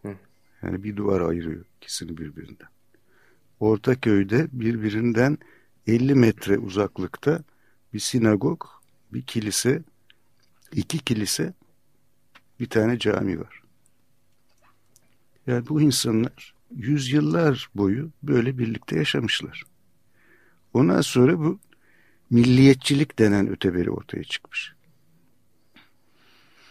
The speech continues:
Speaker 2: Yani Türkçülükte, Ermenicilikte, bilmem necilikte, neyse onlar. Onlar ortaya çıkmış. Ve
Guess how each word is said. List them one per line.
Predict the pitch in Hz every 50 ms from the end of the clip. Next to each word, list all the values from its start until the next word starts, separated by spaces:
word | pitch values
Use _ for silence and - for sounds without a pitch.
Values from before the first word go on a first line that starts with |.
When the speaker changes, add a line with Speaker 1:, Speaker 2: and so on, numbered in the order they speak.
| - _ _ _ - _ _ - _ _ _ _ _ _ _ _ _ _ _ _ _ _ _ - - - - - - - - - - - - - _ _ _ _ _ - - _ _ _ _ _ - -
Speaker 2:
Yani | - - 90 78 71 - - - -
Türkçülükte, | - 90 78 - - - 98 87 - - - - - 80 80 - - _ -
Ermenicilikte, | - 87 92 90 92 87 85 82 82 80 - 82 71 - - - - - - - - _ _ _ -
bilmem | - 87 82 80 80 78 78 78
necilikte, | 80 73 - - 69 71 - - - - - - - _ _ _ _ _ _ _ _ _ _ _ _ -
neyse | - - 151 - - -
onlar. | - - - - - 147 143 - - _ _ _ _ _ _ _ _ _ _ _ _ _ -
Onlar | - - 98 98 95 95
ortaya | - 85 82 - - 82 80 -
çıkmış. | - - - - - - - - - - _ _ _ _ _ _ _ _ _ _ _ _ _ _ _ _ - -
Ve | 139 135